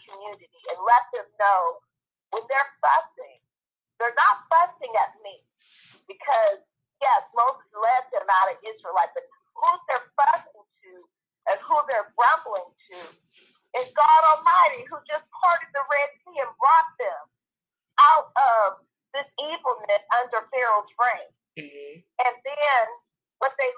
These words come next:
Speaker 1: looked at is God cla-, came to them in a cloud, and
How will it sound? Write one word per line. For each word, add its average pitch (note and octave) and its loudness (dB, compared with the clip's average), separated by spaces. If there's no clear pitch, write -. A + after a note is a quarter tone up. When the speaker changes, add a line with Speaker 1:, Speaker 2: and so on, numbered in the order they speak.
Speaker 1:
looked - -4
at A3 2
is F#3 -10
God B3+ 6
cla-, C4 -6
came C#4 -6
to A#3 -20
them G#3+ 0
in B3+ 0
a A3 -8
cloud, - 0
and A3 2